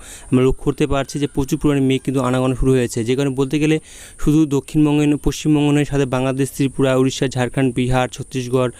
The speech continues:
মধ্যপ্রদেশ, এই সমস্ত জায়গায় কিন্তু বিভিন্ন জায়গায় বিভিন্ন রকমভাবে আবহাওয়ার পরিস্থিতি লক্ষ্য করা যাবে। এক কথায় বলতে গেলে প্রচুর পরিমাণে বৃষ্টির সম্ভাবনা লক্ষ্য করা যাচ্ছে বিভিন্ন জায়গায়, সাথে কিন্তু, আহ, পশ্চিমবঙ্গের দক্ষি-, আহ, দেখতে পাচ্ছি পশ্চিমবঙ্গের দক্ষিণবঙ্গের জেলাগুলিতে কিন্তু বজ্রপাতের সম্ভাবনা লক্ষ্য করা যাচ্ছে।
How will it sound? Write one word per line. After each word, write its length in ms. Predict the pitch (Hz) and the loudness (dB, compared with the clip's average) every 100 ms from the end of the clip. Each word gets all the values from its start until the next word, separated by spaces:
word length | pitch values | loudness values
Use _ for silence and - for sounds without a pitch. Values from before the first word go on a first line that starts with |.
| - - - | -18 -20 -4
মধ্যপ্রদেশ, 800 | 127 127 123 135 131 127 127 - | 0 0 0 0 0 2 0 0
এই 100 | 156 | -4
সমস্ত 440 | - 170 165 - - | 0 -2 -2 -4 -2
জায়গায় 160 | 143 | 0
কিন্তু 160 | 143 135 | 0 -2
বিভিন্ন 220 | 135 147 | 0 2
জায়গায় 280 | 143 139 127 | 2 0 -2
বিভিন্ন 280 | 127 139 139 | -2 0 2
রকমভাবে 320 | 131 127 127 | 2 0 0
আবহাওয়ার 320 | 123 123 127 | 0 -2 0
পরিস্থিতি 280 | 127 120 127 | 0 0 0
লক্ষ্য 160 | 123 127 | 0 0
করা 100 | 123 | 0
যাবে। 280 | 120 104 104 - - - | 0 -2 -4 -12 -14 -6
এক 120 | 135 | -4
কথায় 200 | 160 160 | -2 -4
বলতে 200 | 156 151 | -4 -2
গেলে 120 | 151 | -2
প্রচুর 300 | 147 - 151 | 0 -2 -2
পরিমাণে 220 | 151 147 143 | -2 0 0
বৃষ্টির 300 | 143 - 139 | -2 -4 -2
সম্ভাবনা 360 | 143 139 139 | 0 2 2
লক্ষ্য 180 | 135 147 | 2 0
করা 120 | 139 | 0
যাচ্ছে 280 | 139 - 147 | -2 -2 -4
বিভিন্ন 280 | 127 139 135 | -2 -2 0
জায়গায়, 240 | 135 175 - - - - | 0 -2 -4 -18 -18 -8
সাথে 260 | 147 165 | -4 -2
কিন্তু, 160 | 165 156 | -2 -2
আহ, 360 | 131 143 131 127 | -4 -2 0 0
পশ্চিমবঙ্গের 640 | 143 - 151 151 151 139 123 | -4 -2 0 2 2 0 0
দক্ষি-, 360 | 139 - - | -2 -2 -2
আহ, 160 | 131 127 | 0 2
দেখতে 220 | 135 139 | 0 -2
পাচ্ছি 120 | - | -4
পশ্চিমবঙ্গের 360 | - 135 143 131 | -4 0 2 2
দক্ষিণবঙ্গের 400 | 131 143 139 127 | 2 2 2 2
জেলাগুলিতে 380 | 131 131 131 135 | 0 0 0 2
কিন্তু 160 | 135 | 2
বজ্রপাতের 440 | 123 120 123 120 131 | 2 0 -2 -4 -2
সম্ভাবনা 460 | 127 120 120 151 - - - - | 0 2 2 0 -4 -16 -8 0
লক্ষ্য 200 | 135 - | 0 2
করা 120 | 135 | 0
যাচ্ছে। 400 | 135 120 - 104 | 0 -2 -2 -4